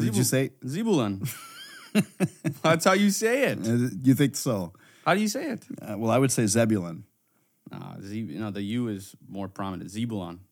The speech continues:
Speaker 1: <laughs> Okay. <clears throat> I would say we should, uh, I,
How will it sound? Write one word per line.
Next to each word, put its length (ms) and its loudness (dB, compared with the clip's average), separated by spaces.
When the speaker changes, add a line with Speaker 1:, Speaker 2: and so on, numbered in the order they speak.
Speaker 1:
<laughs> 100 -4
Okay. 460 -2
<clears throat> 580 2
I 140 4
would 200 0
say 280 0
we 140 2
should, 280 -4
uh, 300 2
I, 100 -2